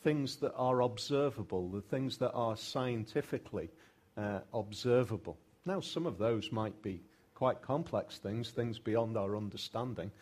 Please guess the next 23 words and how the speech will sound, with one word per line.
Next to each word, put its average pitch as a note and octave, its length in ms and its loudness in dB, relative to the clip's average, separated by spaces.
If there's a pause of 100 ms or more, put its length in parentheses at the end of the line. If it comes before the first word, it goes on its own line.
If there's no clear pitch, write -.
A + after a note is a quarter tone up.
(220)
but C#3 120 4
at C#3+ 160 0
least D#3+ 360 2
it's - 240 0
the - 120 -6
scientifically C3+ 1120 -2
explainable. G#2+ 880 -4 (1200)
That's - 260 2
the F#3+ 160 8
only F3 240 4
true D3 640 2 (340)
thing. E3 240 6
That's E3 240 0
the D#3+ 160 4
only D#3 240 4
reliable C3 880 4 (480)
thing. C3+ 400 2 (1200)
Uh, F3 140 6
it F3 140 0
seemed G#3 560 4
as B2 160 0
though C3 260 6
for A#2 300 0